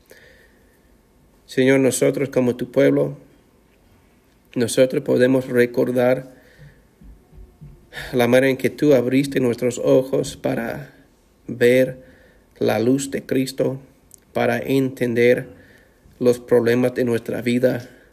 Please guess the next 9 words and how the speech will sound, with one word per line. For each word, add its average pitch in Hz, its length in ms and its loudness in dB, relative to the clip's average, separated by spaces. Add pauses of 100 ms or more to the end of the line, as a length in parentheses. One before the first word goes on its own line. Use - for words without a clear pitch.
(220)
para 120 320 -2
entender 127 720 0 (520)
nuestra 127 560 2
rebelión 120 880 0 (1120)
y 135 120 -2
para 123 240 0
entender 131 640 0
la 123 240 -2
gracia 131 840 -2